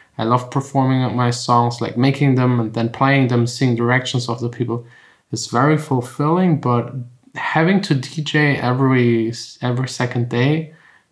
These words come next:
is too much. 'Cause I already got to know a couple of really big famous D Js, and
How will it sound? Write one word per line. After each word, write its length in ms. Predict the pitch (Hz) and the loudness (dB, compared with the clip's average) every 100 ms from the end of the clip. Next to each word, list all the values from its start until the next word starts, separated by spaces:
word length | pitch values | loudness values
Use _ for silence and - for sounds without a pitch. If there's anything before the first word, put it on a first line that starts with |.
| _ _ | _ _
is 200 | 135 127 | -2 -2
too 120 | - | -2
much. 520 | 117 95 - - - - | -2 -2 -6 -8 -8 -14
'Cause 140 | - | -2
I 120 | 151 160 | 2 6
already 260 | 160 135 | 6 4
got 160 | 135 127 | 2 2
to 100 | 131 | 4
know 260 | 123 123 | 4 4
a 100 | 117 | 2
couple 280 | - 123 120 | 0 0 2
of 340 | 117 - - - | 0 -6 -20 -2
really 240 | 123 123 | 2 4
big 260 | 117 123 120 | 4 2 -2
famous 340 | - 120 117 | 0 0 0
D 220 | - 120 117 | -2 -2 0
Js, 320 | 127 123 - - - - _ - | 0 0 -4 -16 -20 -20 _ -4
and 540 | 120 123 120 117 - | 0 4 2 0 -8